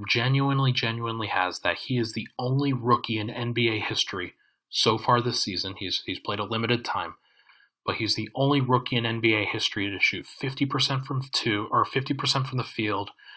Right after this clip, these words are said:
and forty percent from three on over a twenty percent usage. So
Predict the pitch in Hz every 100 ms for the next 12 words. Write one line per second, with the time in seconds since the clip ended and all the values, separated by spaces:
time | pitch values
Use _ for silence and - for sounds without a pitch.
0 | - - 98 - - 117 117 113 120 113
1 | 104 107 95 - - 104 92 98 - 123
2 | 117 104 - - 123 110 110 - 98 -
3 | 82 82 - 80 - 104